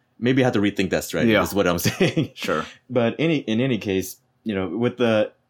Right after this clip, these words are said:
Speaker 1: when we talk about the s-, uh, the <laughs> samurai sword, <laughs>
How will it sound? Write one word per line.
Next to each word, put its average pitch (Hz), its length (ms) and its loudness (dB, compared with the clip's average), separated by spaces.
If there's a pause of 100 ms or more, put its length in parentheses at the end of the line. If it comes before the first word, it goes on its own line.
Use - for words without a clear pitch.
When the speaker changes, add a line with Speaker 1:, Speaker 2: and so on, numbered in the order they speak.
(120)
Speaker 1:
when 113 140 -2
we 107 40 -2
talk 151 200 -2
about 143 160 -2
the 113 60 0
s-, - 120 -4
uh, 120 240 0
the 95 220 0
<laughs> - 20 -8
samurai 151 480 0
sword, 87 460 -2
<laughs> - 40 0